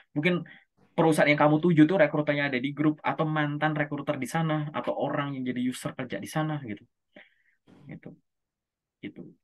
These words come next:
Jadi jangan kayak, eh, kalau masih tetap nggak yakin terus, jangan ini. Nah, banyak orang tuh kebaliknya tuh di sini nih. Ini, ini momen-momen sering salah, kurangnya tuh di sini. Ini momen nomor satu paling sering,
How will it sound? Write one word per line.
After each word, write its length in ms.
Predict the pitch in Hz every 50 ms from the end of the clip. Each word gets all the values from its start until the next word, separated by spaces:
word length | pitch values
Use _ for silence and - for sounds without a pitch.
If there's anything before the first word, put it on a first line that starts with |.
| _ _ _ _ _ _ _ -
Jadi 160 | 143 156 220 185 147
jangan 400 | 139 123 123 135 147 170 185 175
kayak, 400 | - - 139 135 131 95 - - - - -
eh, 320 | 131 135 127 123 120 120 120 -
kalau 140 | 143 143 127
masih 160 | 139 147 - 156 143
tetap 180 | 147 - 110
nggak 200 | - 127 120 120 113 107
yakin 140 | - 135 123 127
terus, 160 | 151 202 196
jangan 400 | - 120 117 127 147 170 175 175 _ _ _ _ _ _ _ _ _ _ _ _ _ _ _ _ _ - 135
ini. 140 | 127 123 120 - -
Nah, 100 | - 120 120
banyak 200 | 123 127 139 151 151
orang 140 | 156 165 175 196
tuh 80 | 233 214
kebaliknya 400 | 190 147 131 127 127 135 - 180 185 175
tuh 60 | 196 147
di 40 | 147 -
sini 120 | 160 156 151 147
nih. 100 | 139 - 143
Ini, 100 | 156 175 170 170
ini 100 | 180 180 180 - _ - - _ _ _ _ _ - 143 143
momen-momen 720 | 143 147 147 143 143 139 143 139 143 143 139 139 143 143 147 147 -
sering 240 | - - 135 135 135 135 143 147 -
salah, 220 | 131 131 131 127 - _ - - - - _ _ _ _ -
kurangnya 360 | 135 135 131 127 131 131 131 131
tuh 60 | 151 135
di 60 | 123 -
sini. 160 | 127 123 123 120 - _ _ _ _ _ _ _ _ _ _ _ _ _ _ _ _ _ _ _ _ _ - 131
Ini 160 | 147 170 196 214 214 - - - - _ _ - 143
momen 220 | 143 147 147 147 143
nomor 180 | 139 143 147 147 151
satu 220 | 139 127 - 180 185 - - -
paling 240 | 156 135 139 139 147 147
sering, 220 | - 151 156 165